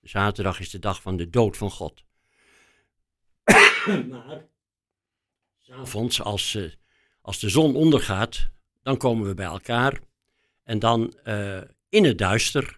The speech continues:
brengen we het nieuwe paaslicht binnen. Het licht van de opstanding, de nieuwe paaskaars. Die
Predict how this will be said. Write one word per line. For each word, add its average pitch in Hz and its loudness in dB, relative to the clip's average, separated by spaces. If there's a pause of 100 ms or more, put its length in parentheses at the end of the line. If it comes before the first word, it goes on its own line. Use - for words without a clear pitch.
(160)
brengen 117 0
we 117 0
het 117 -6
nieuwe 107 0
paaslicht 117 0
binnen. 80 -10 (120)
Het - -20
licht 117 -6
van 92 -6
de - -10
opstanding, 82 -4
de 95 -10
nieuwe 104 -4
paaskaars. 95 -12
Die 107 -12